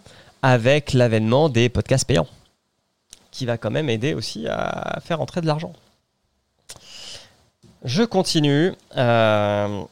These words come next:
article très intéressant d'Adweek sur quelle est la bonne longueur de pub pour votre prochaine campagne de, sur un podcast.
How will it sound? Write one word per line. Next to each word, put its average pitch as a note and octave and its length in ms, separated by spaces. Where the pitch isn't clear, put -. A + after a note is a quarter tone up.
article - 340
très G3 240
intéressant D#3 540
d'Adweek C#3 600
sur D#3+ 460
quelle G#3 260
est F#3+ 300
la A#2+ 220
bonne E3+ 400
longueur E3+ 400
de C3 120
pub D3+ 300
pour D3 140
votre C3 160
prochaine D3+ 360
campagne C3 460
de, A#2 320
sur B2 180
un A#2+ 40
podcast. - 480